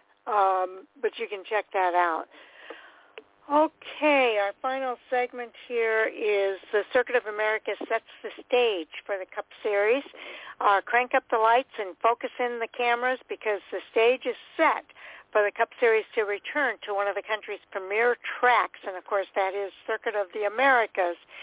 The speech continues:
for the Echo Park Automotive Grand Prix this Sunday. Uh, the Cup Series teams are preparing for the first of six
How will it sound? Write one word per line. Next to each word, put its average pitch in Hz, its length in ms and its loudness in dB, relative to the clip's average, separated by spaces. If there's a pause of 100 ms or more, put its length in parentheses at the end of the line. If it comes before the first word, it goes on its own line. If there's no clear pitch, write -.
(240)
for 208 160 2
the 185 160 0
Echo 196 400 2
Park 196 300 0 (120)
Automotive 196 540 -4
Grand 180 320 -6
Prix 190 400 -4
this 180 160 2 (300)
Sunday. 190 580 2 (580)
Uh, 185 260 6
the 180 120 0
Cup 240 200 0 (100)
Series 240 340 0
teams 240 240 -4
are 208 100 -2
preparing 226 640 -2
for 220 80 -2
the 190 120 0 (100)
first 269 340 2
of 214 80 0 (280)
six 370 200 0